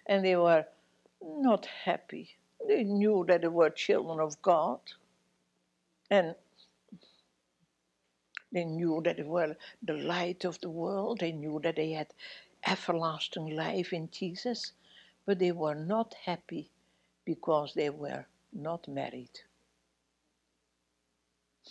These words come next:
<laughs> Poor people. The only thing they have to do is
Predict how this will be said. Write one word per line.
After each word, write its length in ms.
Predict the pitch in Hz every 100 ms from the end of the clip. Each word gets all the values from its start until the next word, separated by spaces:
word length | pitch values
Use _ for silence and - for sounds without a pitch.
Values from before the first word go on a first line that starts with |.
| - - -
<laughs> 60 | - _ _ _ _ _ _ _ - - -
Poor 200 | - 147
people. 440 | - - - 175 _ _ _ _ _ _ _ _ _ _ _ - _
The 100 | -
only 280 | 226 233 202
thing 320 | 202 233 185
they 120 | 175
have 240 | 160 160 -
to 100 | 190
do 260 | 156 165 -
is 280 | 139 -